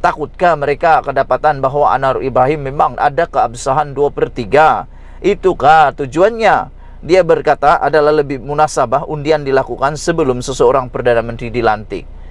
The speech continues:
<laughs> Yang ini memang lucu lah, ini memang lucu.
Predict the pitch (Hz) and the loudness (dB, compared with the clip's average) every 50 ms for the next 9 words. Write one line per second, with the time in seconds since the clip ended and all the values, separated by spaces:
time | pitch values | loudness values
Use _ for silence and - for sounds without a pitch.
0 | - - - - - 147 - - - 208 - 202 220 - 214 196 185 - - 196 | -16 -16 -16 -10 -8 -6 -2 0 0 0 2 0 0 2 2 4 4 4 4 4
1 | 202 175 190 - 175 196 - 160 180 - - - 285 269 226 196 190 - - 165 | 4 4 4 4 4 2 4 4 0 2 0 -8 -8 -6 -6 -8 -8 -2 0 0
2 | 160 156 160 165 180 180 165 160 156 160 170 156 165 160 151 156 151 - - 165 | 0 0 -2 -4 -4 -2 0 0 0 0 0 0 0 0 -2 -2 -4 -2 0 2
3 | 156 143 123 110 110 123 143 156 175 180 175 175 170 160 156 156 147 147 143 139 | 4 4 4 4 4 4 2 4 2 2 2 0 0 2 2 2 4 2 2 2
4 | 139 135 135 - - 123 117 - - | 2 0 0 0 2 0 0 0 -2